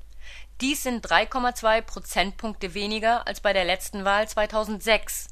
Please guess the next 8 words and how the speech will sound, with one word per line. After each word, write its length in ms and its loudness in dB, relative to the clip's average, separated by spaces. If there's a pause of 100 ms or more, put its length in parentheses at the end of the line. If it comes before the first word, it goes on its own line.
(540)
Damals 520 4
waren 260 4
es 120 -4
nämlich 320 -2
zweiundzwanzig 720 2
Komma 200 2
drei 280 6
Prozent, 640 -4